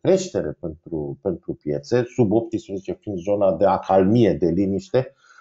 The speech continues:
um, sub, să zicem, paisprezece sau treisprezece puncte, uh, deja, uh, putem spune că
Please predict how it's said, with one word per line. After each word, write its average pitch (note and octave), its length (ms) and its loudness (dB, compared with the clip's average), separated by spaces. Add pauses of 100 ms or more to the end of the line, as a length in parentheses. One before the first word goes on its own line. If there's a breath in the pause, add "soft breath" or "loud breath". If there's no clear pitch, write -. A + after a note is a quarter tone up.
(200 soft breath)
um, F2+ 600 2
sub, G#2+ 380 0 (1400)
să F2 60 -6
zicem, F2+ 380 -8
paisprezece F#2+ 680 -4
sau - 220 -6
treisprezece F#2 760 2
puncte, A2 540 2 (320 loud breath)
uh, F#2 320 2
deja, F#2 760 0 (280)
uh, E2 520 -2 (2000)
putem G2+ 280 0
spune G2+ 300 -2
că G2 260 -2